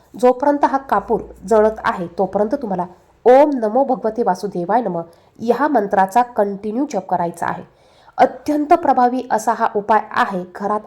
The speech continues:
आवर्जून तुम्ही कापूरचा, तिळाचा होम करायचा आहे. यामुळे घरात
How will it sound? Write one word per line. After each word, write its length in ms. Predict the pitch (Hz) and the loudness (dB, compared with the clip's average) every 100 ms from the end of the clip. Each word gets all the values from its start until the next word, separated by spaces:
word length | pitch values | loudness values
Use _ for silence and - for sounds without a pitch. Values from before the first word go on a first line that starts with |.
| - | -4
आवर्जून 420 | 196 214 247 294 | -2 0 0 -2
तुम्ही 220 | 285 254 | -4 -6
कापूरचा, 720 | 247 214 190 - 202 196 220 160 - _ _ - | -2 0 0 -4 -10 -4 -2 -4 -8 _ _ -4
तिळाचा 500 | 240 247 254 247 175 | 2 4 4 0 -6
होम 260 | - 220 269 | -2 0 0
करायचा 440 | 240 202 190 214 196 | 0 0 -2 -2 -2
आहे. 220 | 208 175 - - - - | -4 -6 -12 -20 -20 -8
यामुळे 400 | 247 269 277 302 | 0 0 2 0
घरात 280 | 302 226 | 0 -4